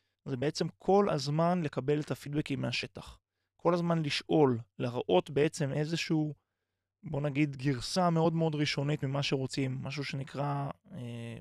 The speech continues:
מוקאפ נניח. זאת אומרת, אוקיי, ככה מה שאני הולך להביא הולך להיראות. ולנסות לקחת מכל הפידבקים איפה באמת,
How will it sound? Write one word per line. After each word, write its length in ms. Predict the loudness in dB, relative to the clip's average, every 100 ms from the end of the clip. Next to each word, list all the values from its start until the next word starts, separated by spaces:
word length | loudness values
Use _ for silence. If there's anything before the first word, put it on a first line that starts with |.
| -18 -8
מוקאפ 600 | 4 4 4 -12 -10 -10
נניח. 460 | -10 -14 -16 -20 _ _ _ _ _
זאת 80 | -4
אומרת, 140 | 2
אוקיי, 240 | 4 2 2
ככה 320 | 4 4 4
מה 180 | 2 0
שאני 220 | 0 0
הולך 280 | 0 -2 0
להביא 300 | -2 0 2
הולך 280 | 2 0 -2
להיראות. 520 | -2 0 -2 -6 -18 _ _ _ _ -12
ולנסות 520 | -8 -2 -2 -2 -6 -10
לקחת 460 | -10 -4 -4 -2
מכל 380 | -4 0 2 4
הפידבקים 560 | 2 -4 -4 -2 -2 0
איפה 300 | 2 2 2
באמת, 260 | 2 0